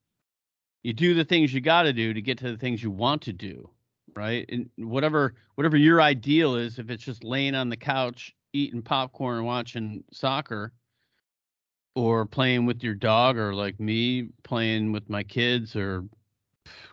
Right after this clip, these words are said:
whoever know-, whatever else I do, you know, I mean, you have to, I guess, wha-, at what, some point we, we learn to face the shitty things and, and,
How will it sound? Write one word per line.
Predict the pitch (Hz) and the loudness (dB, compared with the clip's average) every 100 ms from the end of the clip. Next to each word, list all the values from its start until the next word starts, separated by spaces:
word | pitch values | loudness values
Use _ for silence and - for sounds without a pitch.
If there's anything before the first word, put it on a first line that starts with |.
| _ - | _ -16
whoever | 104 107 110 110 | -6 -4 -2 -2
know-, | 110 117 | -2 -2
whatever | 107 113 123 123 110 | -4 -4 -4 -4 -2
else | 120 117 | -2 -2
I | 110 107 | -2 -2
do, | 95 92 95 113 _ _ _ _ _ _ _ _ _ | -4 -6 -6 -10 _ _ _ _ _ _ _ _ _
you | 113 107 | -8 -6
know, | 98 95 117 - - | -4 -4 -6 -8 -6
I | |
mean, | 107 113 110 | -2 0 2
you | 117 | 2
have | 110 143 143 139 | 0 4 2 2
to, | 143 135 131 131 131 123 - _ _ _ _ _ _ _ _ _ _ _ _ | 0 2 2 2 0 -2 -8 _ _ _ _ _ _ _ _ _ _ _ _
I | 151 | 2
guess, | 185 233 202 | 6 4 4
wha-, | 226 | 2
at | - | 2
what, | 190 226 | 2 0
some | - 269 | 0 -2
point | - 208 170 | 0 2 2
we, | 151 156 147 - | 2 0 -2 -2
we | 143 | 0
learn | 147 170 175 170 160 | 2 4 6 4 2
to | - - 147 | -2 0 0
face | - 170 165 - | 0 0 0 -2
the | 131 | -8
shitty | - - 202 123 | -6 -4 -2 -2
things | 120 113 117 110 | 0 0 0 -2
and, | 104 - _ _ | -6 -8 _ _
and, | 113 104 | -6 -6